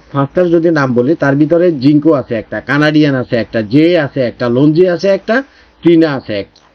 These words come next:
এই পাঁচটা হলো একশোটার ভিতরে টপ পাঁচটা কোম্পানি, জিঙ্কো, কানাডিয়ান, জে, লঞ্জি, ট্রিনা। এই পাঁচ ছয়টা প্যানেল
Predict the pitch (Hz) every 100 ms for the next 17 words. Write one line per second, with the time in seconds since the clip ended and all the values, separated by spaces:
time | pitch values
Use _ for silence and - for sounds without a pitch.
0 | _ _ _ _ _ _ _ _ - 202
1 | 247 226 214 - 202 180 156 196 - _
2 | _ _ _ - 147 - 202 196 190 202
3 | 214 214 277 - _ _ - 185 - 151
4 | - 127 113 104 101 87 - 104 123 156
5 | 151 214 240 139 143 143 165 185 170 131
6 | 160 202 294 _ _ _ 131 135 123 98
7 | - _ _ _ _ _ _ _ _ _
8 | 170 135 104 - _ _ _ - 190 190
9 | 180 156 196 190 196 202 208